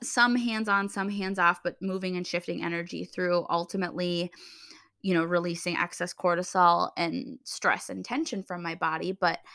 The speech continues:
there was a moment, though, so I was already feeling it, like, more relaxed or more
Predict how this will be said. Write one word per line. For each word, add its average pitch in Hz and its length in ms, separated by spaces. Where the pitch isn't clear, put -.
there 233 140
was 254 140
a 214 60
moment, 208 600
though, 160 260
so - 120
I 220 140
was 214 100
already 285 280
feeling 220 400
it, 214 160
like, 180 180
more 190 240
relaxed 185 540
or 180 60
more 185 540